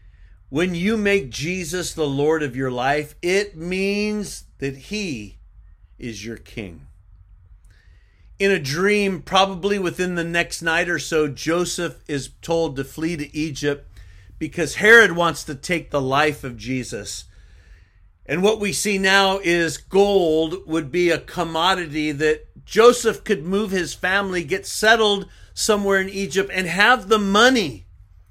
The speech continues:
to begin to do that. Incense.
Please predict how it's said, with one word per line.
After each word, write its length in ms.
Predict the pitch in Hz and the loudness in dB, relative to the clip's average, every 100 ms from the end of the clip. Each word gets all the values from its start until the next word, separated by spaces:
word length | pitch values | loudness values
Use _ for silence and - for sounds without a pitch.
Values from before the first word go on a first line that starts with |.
| - - - - - | -20 -20 -20 -20 -10
to 100 | 165 | -6
begin 440 | 147 139 151 143 | -4 -2 -2 -4
to 120 | 151 | -6
do 240 | 131 135 135 | -6 -4 -2
that. 340 | 120 92 - - - - _ - - | -4 -8 -12 -20 -20 -20 _ -8 2
Incense. 880 | 277 294 - 185 127 92 - - | 2 2 0 -2 -4 -8 -16 -16